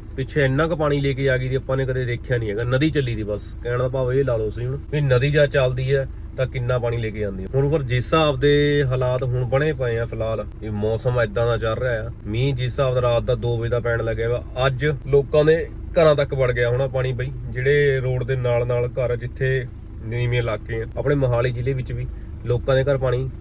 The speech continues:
ਹੰਡਰਡ ਪਰਸੈਂਟ ਵੜ ਗਿਆ ਹੁਣ, ਜਿਸ ਹਿਸਾਬ ਦਾ ਮੀਂਹ ਪੈਣ ਲੱਗਿਆ। ਅਹ, ਐਤਵਾਰ, ਸੋਮਵਾਰ, ਮੰਗਲਵਾਰ ਦੱਸਿਆ ਹੋਇਆ ਸੀਗਾ, ਐਤਵਾਰ ਲੰਘ ਗਿਆ ਕੱਲ੍ਹ, ਤੇ ਅੱਜ ਸੋਮਵਾਰ, ਅੱਜ,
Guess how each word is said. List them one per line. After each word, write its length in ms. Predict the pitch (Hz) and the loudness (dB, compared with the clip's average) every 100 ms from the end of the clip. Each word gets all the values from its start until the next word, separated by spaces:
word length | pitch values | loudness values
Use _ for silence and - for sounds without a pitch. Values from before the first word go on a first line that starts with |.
| - | -6
ਹੰਡਰਡ 240 | 117 110 120 | -4 0 0
ਪਰਸੈਂਟ 240 | 113 120 | 0 -2
ਵੜ 160 | 107 98 | -2 -4
ਗਿਆ 120 | 92 | -4
ਹੁਣ, 160 | 101 104 | -4 -4
ਜਿਸ 160 | 107 | -4
ਹਿਸਾਬ 200 | 110 123 117 | -4 -2 -2
ਦਾ 60 | |
ਮੀਂਹ 220 | 107 104 | -2 -4
ਪੈਣ 160 | 113 104 | -4 -2
ਲੱਗਿਆ। 260 | 101 92 92 | -2 -4 -6
ਅਹ, 380 | 117 120 120 | -2 0 2
ਐਤਵਾਰ, 500 | 127 120 120 131 127 | 4 4 4 2 2
ਸੋਮਵਾਰ, 400 | 123 127 120 127 | 2 2 2 2
ਮੰਗਲਵਾਰ 420 | 127 117 117 123 120 | 2 0 2 2 2
ਦੱਸਿਆ 280 | 113 127 | 0 2
ਹੋਇਆ 140 | 123 117 | 2 2
ਸੀਗਾ, 260 | 117 131 | 0 -2
ਐਤਵਾਰ 440 | 120 117 113 123 113 | 0 -2 -2 -2 -2
ਲੰਘ 220 | 113 117 | -2 -2
ਗਿਆ 120 | 127 | -2
ਕੱਲ੍ਹ, 300 | 117 123 131 | -2 -2 -4
ਤੇ 280 | 127 123 123 | -4 0 2
ਅੱਜ 160 | 117 127 | 0 -2
ਸੋਮਵਾਰ, 520 | 123 120 120 123 127 | 0 0 2 2 2
ਅੱਜ, 140 | 117 | -2